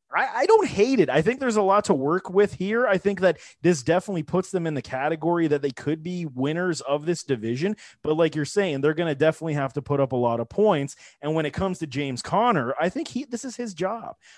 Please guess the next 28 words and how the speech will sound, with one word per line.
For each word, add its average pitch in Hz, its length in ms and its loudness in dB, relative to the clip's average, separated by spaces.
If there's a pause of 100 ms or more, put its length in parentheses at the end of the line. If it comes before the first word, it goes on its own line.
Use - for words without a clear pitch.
I, 160 140 2
I 170 80 0
really 202 320 2
do. 180 220 0
I 139 100 4
think 190 240 0
that, 190 160 2
uh, 151 320 -6
this 175 160 0
is 202 160 -6
his 185 320 2
last 180 340 -4
shake 180 380 0
to 151 140 -6
me 139 400 -2 (240)
to 156 120 -2
prove, 226 340 2
at 190 100 6
least 190 260 -2
to 160 100 2
me, 160 220 -2
maybe 147 280 0
not 160 180 -2
to 160 100 2
N 156 80 0
F 147 140 -2
L 123 100 2
clubs, 151 400 2